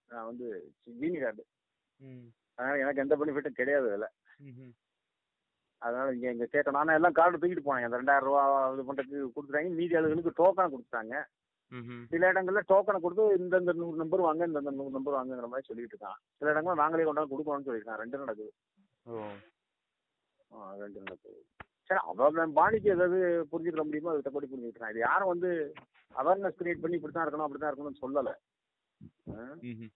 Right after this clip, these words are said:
Speaker 1: அந்த மாதிரியான ஒரு இது இருக்கு. ஆமா. வேற,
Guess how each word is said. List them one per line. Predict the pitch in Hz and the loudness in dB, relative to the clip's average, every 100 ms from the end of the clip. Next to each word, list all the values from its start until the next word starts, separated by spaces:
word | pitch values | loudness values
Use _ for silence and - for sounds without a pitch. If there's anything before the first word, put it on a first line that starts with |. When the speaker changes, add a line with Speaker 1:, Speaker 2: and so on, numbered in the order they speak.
| _ _ _ _ _ | _ _ _ _ _
Speaker 1:
அந்த | 123 135 | -8 -6
மாதிரியான | 131 139 139 139 120 | -6 -4 -4 -6 -10
ஒரு | 113 | -12
இது | 104 | -10
இருக்கு. | 127 90 107 - _ - - | -12 -12 -14 -18 _ -20 -18
ஆமா. | 110 98 98 98 _ _ _ _ _ - - - _ _ - _ _ _ _ _ _ _ 120 | -16 -16 -16 -20 _ _ _ _ _ -20 -20 -20 _ _ -20 _ _ _ _ _ _ _ -6
வேற, | 135 135 | -2 -2